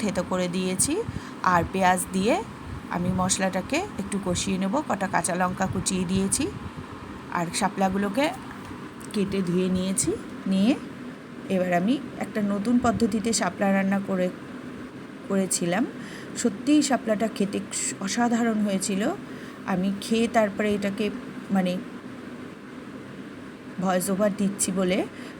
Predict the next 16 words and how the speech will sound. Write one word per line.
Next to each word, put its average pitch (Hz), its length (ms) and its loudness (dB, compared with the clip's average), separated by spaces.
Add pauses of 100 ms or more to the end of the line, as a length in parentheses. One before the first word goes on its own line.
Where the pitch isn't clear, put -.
(120)
আমি 175 160 2 (180)
সেই 190 180 2
জন্য 196 160 6 (140)
বলতে 175 320 0
পারলাম। 190 300 4 (960)
মানে 196 160 8 (180)
এভাবে 226 280 6 (120)
যদি 226 160 4 (100)
কেউ 220 120 4 (100)
কোনো 214 220 2
দিন 220 200 4
না 185 80 4 (120)
বানিয়ে 190 340 4 (120)
থাকো 180 300 2 (500)
তাহলে 190 220 2 (180)
একদিন 302 400 4